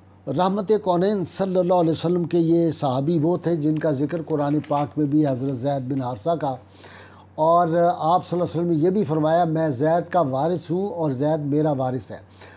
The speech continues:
और इसीलिए आपकी मोहब्बत अपने इस ग़ुलाम से इतनी थी कि लोग उनको ज़ैद बिन मोहम्मद कहना शुरू हो गए थे। ये बुनियादी तौर पे कोई ग़ुलाम नहीं थे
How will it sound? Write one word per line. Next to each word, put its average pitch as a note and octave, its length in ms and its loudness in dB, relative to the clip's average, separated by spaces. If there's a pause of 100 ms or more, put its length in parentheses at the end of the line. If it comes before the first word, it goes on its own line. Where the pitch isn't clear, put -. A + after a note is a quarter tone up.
(140)
और D#3 120 2
इसीलिए G3 320 0
आपकी F3+ 340 2
मोहब्बत C3+ 520 -2 (220)
अपने E3+ 340 0
इस - 160 -2
ग़ुलाम D3 420 0
से D#3+ 160 -2
इतनी G3+ 320 0
थी D3 280 0 (360)
कि D#3 80 2
लोग F#3 240 4
उनको F#3+ 260 0
ज़ैद D#3+ 280 2
बिन F3 160 0
मोहम्मद D#3+ 420 -2
कहना E3+ 260 0
शुरू D#3 260 0
हो C3+ 100 2
गए C3+ 240 -2
थे। G#2 120 -10 (1400)
ये A3+ 340 6
बुनियादी F3 560 2
तौर G3 280 2
पे G#3 260 4
कोई G3 540 2 (300)
ग़ुलाम D#3 500 2
नहीं F#3 260 2
थे C3+ 220 -2